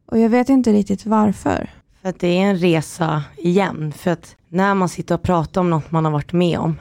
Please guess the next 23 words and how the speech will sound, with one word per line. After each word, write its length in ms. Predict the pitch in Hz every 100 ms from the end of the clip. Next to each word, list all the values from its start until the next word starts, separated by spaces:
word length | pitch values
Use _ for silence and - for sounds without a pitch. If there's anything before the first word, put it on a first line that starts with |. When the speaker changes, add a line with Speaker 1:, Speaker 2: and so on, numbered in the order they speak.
| -
Speaker 2:
då 100 | 160
hamnar 480 | 156 175 156 175 175
du 80 |
där 240 | 156 151 147
mentalt. 840 | 147 143 - 180 226 160 - - - - - - _ -
Men 200 | 196 214
jag 220 | 247 226
skulle 280 | - 180 165
vilja 380 | 170 165 170 - - 202
veta 400 | 170 - 175 165
din 280 | 156 156
resa, 520 | 156 156 127 - 160 170
och 120 | - 175
det 120 | 175
vill 200 | 165 165
alla 200 | 160 160
andra 380 | 165 151 147 165
också. 440 | 165 - - 151 - - - - - _ _ - - _ _ -
Speaker 1:
Yes, 340 | 220 214 -
jag 120 | 214 208
bläddrade 480 | 240 208 220 240
faktiskt 600 | 254 202 202 190 196 -
i 420 | - 196 185 165